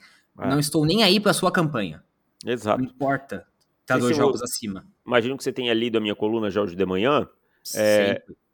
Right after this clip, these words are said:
Speaker 1: eu falei sobre a fome, né? Tele Santana tinha uma frase, tem, tem no, até coloquei, linkei lá no texto, que se pedem se ele queria o Van Basten ou Romário, não sei o que e tal, e ele fala assim, "Tá, mas se um fosse rico e outro pobre?"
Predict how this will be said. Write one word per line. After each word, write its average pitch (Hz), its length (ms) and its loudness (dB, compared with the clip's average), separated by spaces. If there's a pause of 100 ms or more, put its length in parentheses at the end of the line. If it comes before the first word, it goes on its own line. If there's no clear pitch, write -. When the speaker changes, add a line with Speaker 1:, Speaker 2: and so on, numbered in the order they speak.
(100)
Speaker 1:
eu 113 160 0
falei 127 380 2
sobre 131 640 0
a 131 100 4
fome, 127 560 0 (560)
né? 127 220 -12 (480)
Tele 156 200 4
Santana 156 500 2
tinha 135 160 -4
uma 123 160 2
frase, 127 280 -2
tem, 123 220 -6
tem 139 180 -8
no, 120 260 -2
até 120 220 -2
coloquei, 165 500 -2
linkei 131 400 -2
lá 117 120 6
no 104 100 0
texto, 143 460 -2 (720)
que 113 720 -2
se - 160 -18
pedem 127 280 0
se 139 120 -4
ele 131 100 0
queria 135 380 2
o 131 120 4
Van 123 200 6
Basten 139 440 4
ou 131 100 -2
Romário, 123 600 2
não 110 100 -2
sei 117 120 -8
o - 20 -8
que 131 100 -2
e - 20 -4
tal, 135 180 4
e 131 60 -2
ele 131 120 0
fala 135 160 0
assim, - 100 -8
"Tá, 143 120 6
mas 117 160 2
se - 140 -4
um 220 100 -2
fosse 196 300 0
rico 160 240 -2
e - 20 2
outro 165 160 -6
pobre?" 90 320 0